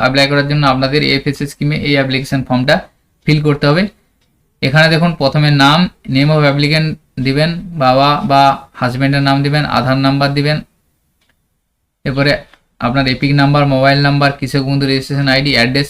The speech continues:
এইভাবে ফর্মটা ফিল আপ করবেন আপনারা, ফুল অ্যাড্রেস। category of farmer, এসসি, এসটি, ওবিসি, জেনারেল দিবেন, type of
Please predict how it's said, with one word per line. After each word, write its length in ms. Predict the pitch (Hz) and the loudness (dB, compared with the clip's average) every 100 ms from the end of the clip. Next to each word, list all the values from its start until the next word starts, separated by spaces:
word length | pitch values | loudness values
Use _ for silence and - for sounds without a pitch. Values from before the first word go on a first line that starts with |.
| - | -4
এইভাবে 240 | 135 139 147 147 | -2 0 -2 -2
ফর্মটা 260 | 135 143 139 | -2 -2 -2
ফিল 120 | 139 135 | 0 0
আপ 60 | - | 0
করবেন 200 | 147 143 | -2 -2
আপনারা, 260 | 139 147 165 190 _ _ _ | 0 0 -2 -4 _ _ _
ফুল 140 | 143 135 | 0 2
অ্যাড্রেস। 320 | 131 151 175 - _ _ _ - - - | 2 0 -2 -6 _ _ _ -20 -20 -2
category 380 | 135 147 147 147 | 2 4 4 2
of 80 | 147 147 | 2 2
farmer, 320 | 139 139 151 165 135 | 2 2 0 -2 -6
এসসি, 180 | - 143 | -4 -2
এসটি, 160 | 139 147 | -2 -2
ওবিসি, 220 | 139 139 143 | -2 -2 -2
জেনারেল 260 | 135 135 139 | 0 0 -2
দিবেন, 180 | 143 156 190 - _ - | -2 0 -2 -6 _ -4
type 260 | 123 131 143 | 2 2 2
of 60 | 151 | -4